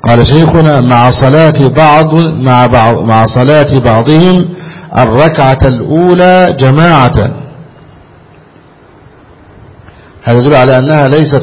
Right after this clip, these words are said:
فرض كفاية، وإنما فرض عين. ولو كانت فرض كفاية لاكتفوا ب-، ها؟ معايا ولا انتوا نمتوا؟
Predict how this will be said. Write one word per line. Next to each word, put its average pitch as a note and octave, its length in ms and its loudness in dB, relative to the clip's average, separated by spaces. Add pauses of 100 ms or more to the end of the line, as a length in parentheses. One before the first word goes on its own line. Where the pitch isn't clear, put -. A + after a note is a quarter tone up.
(100)
فرض F3 360 -2 (520)
كفاية، C#3+ 420 0
وإنما C3 500 2
فرض E3 560 0
عين. B2 420 0 (440)
ولو B2 320 0
كانت F3 380 0 (140)
فرض F3+ 280 0
كفاية C#3 880 0 (240)
لاكتفوا C#3 680 2
ب-، D#3+ 420 2 (1200)
ها؟ D3+ 420 0 (1300)
معايا B2+ 340 0
ولا C3+ 140 2
انتوا A#2 200 -2
نمتوا؟ G#2 340 -2